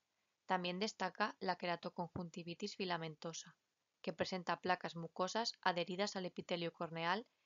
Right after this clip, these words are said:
y suelen asociarse con cuadros de ojo seco. Otra patología que también hay que tener en cuenta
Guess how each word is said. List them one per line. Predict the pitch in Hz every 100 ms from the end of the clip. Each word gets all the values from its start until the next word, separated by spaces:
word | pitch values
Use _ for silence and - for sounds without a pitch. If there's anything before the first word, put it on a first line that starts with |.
| _
y | -
suelen | 202 185 185 208
asociarse | 214 180 160 175 175 -
con | - 175
cuadros | 180 170 175 196
de | 175
ojo | 165 -
seco. | 180 165 156 - - _ _ _ _ _ - _ _ _ _ _ -
Otra | 196 220
patología | 226 214 196 190 214 180
que | -
también | 175 170 170
hay | 180
que | 196
tener | 190 180
en | 180
cuenta | 175 202 190 170 160